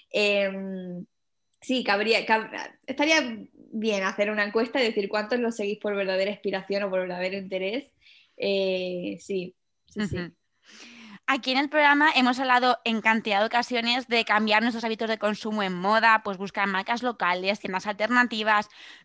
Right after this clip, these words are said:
Speaker 2: pero tú haces una reflexión sobre qué consumimos en las redes sociales, a quién escuchamos y de quién somos altavoz, que también es una decisión política y una decisión muy importante a nivel social,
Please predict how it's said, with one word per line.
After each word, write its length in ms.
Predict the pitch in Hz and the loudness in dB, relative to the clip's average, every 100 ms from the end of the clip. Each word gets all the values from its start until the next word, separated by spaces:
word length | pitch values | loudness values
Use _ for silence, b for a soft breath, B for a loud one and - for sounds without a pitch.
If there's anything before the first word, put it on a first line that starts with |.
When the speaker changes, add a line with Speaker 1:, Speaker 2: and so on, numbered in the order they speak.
| _ | _
Speaker 2:
pero 240 | 269 254 | 6 6
tú 120 | - | 4
haces 180 | 277 349 | 0 2
una 160 | 330 302 | 6 6
reflexión 600 | 294 277 254 - 269 302 | 4 2 0 4 4 6
sobre 320 | 294 233 233 | 2 0 0
qué 140 | - 254 | 0 2
consumimos 600 | 294 285 285 269 302 - | 2 2 2 2 2 0
en 140 | 262 240 | -2 0
las 120 | 202 | 2
redes 240 | 208 240 | 2 0
sociales, 640 | 262 247 254 240 247 294 - - | -2 -4 0 0 2 -2 -6 -4
a 120 | 220 | -2
quién 180 | - 226 | 0 -2
escuchamos 680 | 269 269 - 214 240 - - | -2 -4 -2 0 0 -4 -4
y 80 | |
de 120 | 226 208 | -4 -2
quién 220 | 226 240 | -2 -2
somos 300 | 233 214 254 | -2 -2 0
altavoz, 500 | 240 196 190 233 - | 0 0 0 -2 -2
que 140 | 226 | -6
también 260 | 214 196 196 | -2 -2 -4
es 100 | 233 | -2
una 140 | 254 | -2
decisión 480 | 254 247 226 240 233 B B B | -2 -4 0 0 0 B B B
política 600 | 247 240 254 269 285 330 B B B | 0 0 -2 -2 -2 -2 B B B
y 60 | |
una 140 | 233 226 | 2 2
decisión 500 | 262 254 - 240 277 | 2 -2 0 0 0
muy 200 | 233 226 | 0 0
importante 420 | 262 262 233 214 | 0 0 0 0
a 20 | 247 | 2
nivel 220 | 247 202 | 0 -2
social, 500 | - 180 240 269 233 | -6 -10 0 2 2